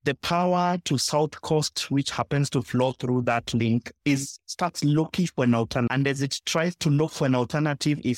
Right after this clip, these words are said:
finds the alternative route, which is quite loaded and cannot take the full load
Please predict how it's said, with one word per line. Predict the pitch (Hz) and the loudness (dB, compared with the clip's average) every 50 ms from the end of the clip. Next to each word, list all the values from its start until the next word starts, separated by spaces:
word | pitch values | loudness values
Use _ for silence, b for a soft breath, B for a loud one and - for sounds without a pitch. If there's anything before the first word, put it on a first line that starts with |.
| - | -2
finds | - - 175 190 190 175 | -2 0 2 2 2 4
the | 165 | 2
alternative | 139 131 123 - - 151 156 143 135 - - 123 117 117 | 0 0 0 -2 -2 0 0 -2 -2 0 0 0 2 2
route, | 123 202 190 170 175 - | 2 2 2 0 0 -2
which | 143 151 190 220 170 - | 0 2 2 2 2 0
is | 170 139 - | 0 0 -2
quite | - - 165 165 175 - | -2 0 0 0 0 2
loaded | 151 139 147 147 143 147 147 143 139 - - | 2 2 4 4 2 2 0 0 -2 -4 0
and | 120 120 - | 0 0 0
cannot | - - 127 123 135 151 160 - | 0 0 2 2 2 2 0 -2
take | - 151 143 - - 139 | -2 -4 -4 -2 -2 -2
the | 123 117 | -2 -2
full | 120 - - - 170 175 175 | -4 -4 -2 0 2 4 4
load | 160 135 117 107 117 123 | 4 4 4 2 2 0